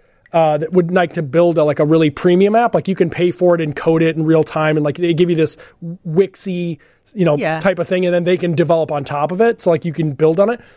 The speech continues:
Speaker 1: But as regular people, you know, we were talking about, he just had a, a, a kid, he has a ten, ten-week-old son. And obviously I have Vivi, who's nine months. And if Jen and I could have had an app that would, like,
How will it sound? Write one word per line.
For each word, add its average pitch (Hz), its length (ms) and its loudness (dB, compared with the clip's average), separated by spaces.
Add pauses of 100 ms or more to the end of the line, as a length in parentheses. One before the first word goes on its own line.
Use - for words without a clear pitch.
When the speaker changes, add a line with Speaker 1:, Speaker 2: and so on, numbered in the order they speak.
(320)
Speaker 1:
But 196 200 0
as 151 180 0
regular 190 460 2
people, 143 580 0 (380)
you 170 80 2
know, 170 60 4
we 180 100 6
were 190 80 2
talking 214 320 0
about, 165 140 -2
he 196 140 0
just 175 200 2
had 185 120 2
a, 156 320 0
a, 147 160 2 (140)
a 156 60 -6
kid, - 160 0
he 160 60 4
has 147 100 0
a 151 40 4
ten, 165 280 2 (100)
ten-week-old 170 540 2
son. 175 320 0 (680)
And 170 140 2
obviously 170 300 0
I 170 60 2
have 151 100 -2
Vivi, 180 240 0
who's 151 160 -8
nine 156 200 -2
months. 185 320 -2 (340)
And 190 100 2
if 170 140 4
Jen 180 220 2
and 233 80 0
I 196 100 0
could 196 160 -2
have 156 80 2
had 170 180 0
an 165 80 -6
app 175 320 -2
that - 140 -4
would, 160 140 -2
like, 151 240 0